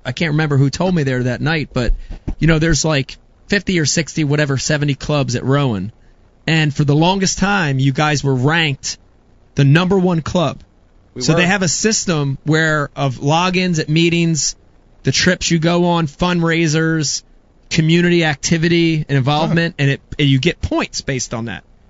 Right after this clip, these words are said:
Speaker 1: Dude, out of, like, sixty or seventy clubs at Rowan, right? Dude, the fishing team was number
Speaker 3: <laughs>
Speaker 1: one forever
Speaker 3: That's
Speaker 1: this
Speaker 3: pretty
Speaker 1: year.
Speaker 3: cool.
Speaker 1: You guys have s-, slipped a little to third, but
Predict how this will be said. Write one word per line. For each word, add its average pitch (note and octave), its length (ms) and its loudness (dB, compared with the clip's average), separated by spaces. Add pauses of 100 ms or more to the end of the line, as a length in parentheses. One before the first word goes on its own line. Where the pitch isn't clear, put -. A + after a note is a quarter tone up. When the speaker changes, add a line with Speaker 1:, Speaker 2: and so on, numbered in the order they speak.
(100)
Speaker 1:
Dude, A3 160 0
out G#3+ 140 0
of, G#3+ 60 -2
like, E3+ 160 -2
sixty - 440 -6
or B3 60 -2
seventy G#3+ 340 -4
clubs F#3 280 -4
at D3 120 -10
Rowan, F3 340 0
right? D#3 320 -2 (540)
Dude, B3+ 180 2
the E3+ 100 -2 (140)
fishing C4+ 320 0
team C#4 240 -4
was F#3+ 180 0
number F#3 320 0
Speaker 3:
<laughs> - 0 -
Speaker 1:
one G#3+ 320 0 (200)
forever B3 500 0
Speaker 3:
That's - 180 -2
Speaker 1:
this F3 140 2
Speaker 3:
pretty D#3+ 140 0
Speaker 1:
year. D3 240 2
Speaker 3:
cool. - 180 -16 (160)
Speaker 1:
You F3+ 160 6
guys G#3 320 0
have G3+ 120 0
s-, - 200 -8
slipped - 440 -2
a A#3 40 -2
little F#3 240 0
to D3 80 -2
third, G3+ 460 -2
but G3+ 160 0